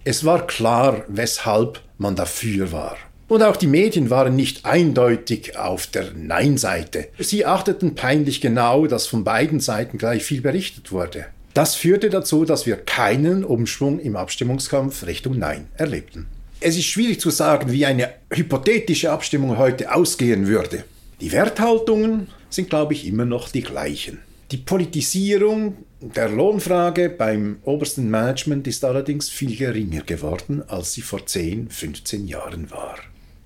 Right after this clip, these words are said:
Vielleicht haben wir uns gewöhnt an diese Situation, vielleicht auch resigniert.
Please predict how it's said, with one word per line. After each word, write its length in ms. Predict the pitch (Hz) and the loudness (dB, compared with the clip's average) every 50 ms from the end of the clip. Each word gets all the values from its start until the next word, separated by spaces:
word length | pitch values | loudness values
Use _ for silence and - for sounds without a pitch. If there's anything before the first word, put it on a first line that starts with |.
| - - - | -20 -16 -12
Vielleicht 720 | - - - - - 170 160 139 123 135 160 156 - - | -10 -8 -8 -4 0 2 4 4 4 2 2 0 -2 -2
haben 280 | 139 127 123 120 107 | -2 0 0 0 0
wir 180 | 113 127 120 123 | 0 -2 -2 -2
uns 280 | 120 107 101 - - - | -2 -4 -4 -4 -4 -2
gewöhnt 680 | 104 95 90 107 180 214 156 90 82 - - - - - - _ - | -2 -2 0 2 2 2 2 0 -4 -8 -14 -16 -18 -18 -14 _ -2
an 220 | - 107 98 95 | 0 0 0 0
diese 220 | 120 123 - 151 143 | -2 -4 -4 -4 -2
Situation, 720 | - 139 139 - 143 131 - - 131 123 120 120 123 123 - - | -4 -4 -4 -6 -8 -6 -4 -2 0 0 0 -2 -4 -8 -12 -10
vielleicht 400 | - - 107 85 69 - - - | -4 -4 -2 -2 -4 -6 -6 -6
auch 160 | 123 127 - - | -6 -6 -4 -4
resigniert. 800 | 117 - - - - - - 78 76 - - - - - - | -4 -4 -4 -6 -10 -10 -8 -8 -8 -8 -10 -14 -14 -14 -14